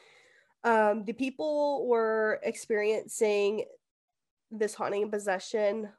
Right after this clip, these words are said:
They were Latoya Ammons, who is the mother. Her mother, so the grandmother of these kids,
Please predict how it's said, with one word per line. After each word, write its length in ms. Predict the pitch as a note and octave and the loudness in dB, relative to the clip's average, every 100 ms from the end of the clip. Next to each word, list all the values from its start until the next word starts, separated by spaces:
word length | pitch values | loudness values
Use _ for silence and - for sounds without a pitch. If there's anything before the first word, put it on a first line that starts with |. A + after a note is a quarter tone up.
| _ _ | _ _
They 280 | A3 A3 G#3+ | -6 0 2
were 460 | G#3 A3 G#3+ G#3 - | 2 0 0 -2 -4
Latoya 600 | A3+ G#3+ - G#3 G#3+ B3 - | -6 -8 -6 -2 0 0 -2
Ammons, 640 | G#3+ G#3 G3+ C4 C4 - - _ _ _ - | -4 0 0 -2 -6 -12 -14 _ _ _ -2
who 140 | G#3 | 0
is 180 | G#3+ G#3+ | 0 2
the 100 | C#4 | 2
mother. 520 | C#4 G#3 G3+ A3 B3+ _ _ _ _ - _ _ _ | 2 0 0 -4 -6 _ _ _ _ -20 _ _ _
Her 420 | C4+ A#3+ C4 D#4 | 4 6 6 4
mother, 680 | C#4+ A#3+ A3 G#3+ G3 A#3+ C4 _ _ _ - | 4 4 6 4 4 4 -2 _ _ _ -8
so 200 | A#3+ A#3 | 0 2
the 100 | G#3+ | 4
grandmother 480 | G#3+ G3+ G3+ G3+ A3 | 4 4 4 2 2
of 100 | A3 | 0
these 180 | A#3 A3 | -4 -8
kids, 520 | - A3 G3+ A3 - | -4 -2 -2 -4 -12